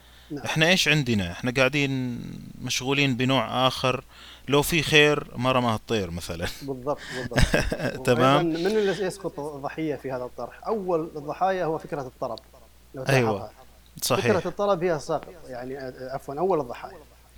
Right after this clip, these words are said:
Speaker 1: لأن
Speaker 2: مم.
Speaker 1: الطرب ترتبط في ال-، ال-، الجسد والترنح والخمول إلى آخره، إلى آخره.
Speaker 2: مهم.
Speaker 1: و-، و-،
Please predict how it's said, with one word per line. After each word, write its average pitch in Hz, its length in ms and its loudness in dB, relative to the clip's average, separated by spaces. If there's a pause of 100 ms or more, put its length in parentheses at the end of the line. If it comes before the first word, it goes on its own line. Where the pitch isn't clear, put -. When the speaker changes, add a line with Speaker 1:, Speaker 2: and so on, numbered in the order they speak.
(240)
Speaker 1:
لأن 123 180 4
Speaker 2:
مم. 208 80 4
Speaker 1:
الطرب 196 580 0
ترتبط 180 500 -2
في 180 400 -2
ال-، 143 760 -6 (480)
ال-، 117 500 -12 (720)
الجسد 147 600 -2
والترنح 139 1120 -2
والخمول 151 1120 -2
إلى 147 180 -8 (120)
آخره، 135 280 -10
إلى 123 100 -16
آخره. 120 100 -16 (760)
Speaker 2:
مهم. 113 320 0
Speaker 1:
و-، 147 160 0 (840)
و-، 139 100 -10